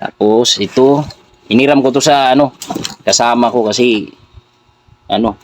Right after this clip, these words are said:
yan. Tapos, ito kay, sa panganay ko. Yan, nakaready na sila eh. Tapos, kay Sana. Ayan, nakaready. Pulang-pula. <laughs> Ayan, pulang-pula. Tapos, ito yung baggage namin, guys, oh.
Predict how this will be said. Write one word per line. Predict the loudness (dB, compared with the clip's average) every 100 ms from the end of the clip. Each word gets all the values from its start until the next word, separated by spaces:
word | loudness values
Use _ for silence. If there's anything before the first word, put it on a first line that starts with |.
| _ -4
yan. | -2 -2 -4 -4
Tapos, | -2 -2 -2
ito | 0 0 2
kay, | 0 0 -2
sa | -2 0 0 -2
panganay | -2 -2 0 -2 0
ko. | 0 0
Yan, | 0
nakaready | 0 0 -2 -2 -2
na | -2 0
sila | 0 0
eh. | -2 _ -20 -20 _ _
Tapos, | -8 -4 -4 -2
kay | -2 0 0 0 -2 -8 -12 _ -10
Sana. | -4 -2 -2 -2
Ayan, | 0 2
nakaready. | 2 4 4 4 2 2
Pulang-pula. | 2 2 2 2 2 2 -4 _ _ _ _ -4 -2 -2
<laughs> | -8 _ _ _ _ _ _ -14
Ayan, | -10 -8 -4
pulang-pula. | -2 0 0 0 -4 _ _ -8
Tapos, | -4 -2
ito | -2 0
yung | 2 2
baggage | 2 2 0 0
namin, | 0 2
guys, | 0
oh. | -2